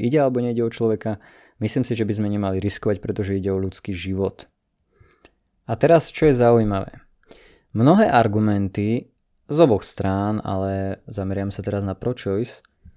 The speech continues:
mnohé argumenty pro-choice sú také, ktoré sa nezameriavajú na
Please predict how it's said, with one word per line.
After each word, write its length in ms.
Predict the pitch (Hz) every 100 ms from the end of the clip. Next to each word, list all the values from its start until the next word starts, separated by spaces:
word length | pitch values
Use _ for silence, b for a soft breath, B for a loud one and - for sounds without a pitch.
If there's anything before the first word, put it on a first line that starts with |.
| b b b _ 107
mnohé 240 | 131 156
argumenty 440 | 127 135 135 127
pro-choice 680 | 117 123 - 110 101 107 - -
sú 240 | - -
také, 520 | - 98 - 104 101 101
ktoré 320 | - 104 104
sa 240 | - 98 98
nezameriavajú 960 | 107 123 139 139 131 120 110 107 104
na 240 | 101 98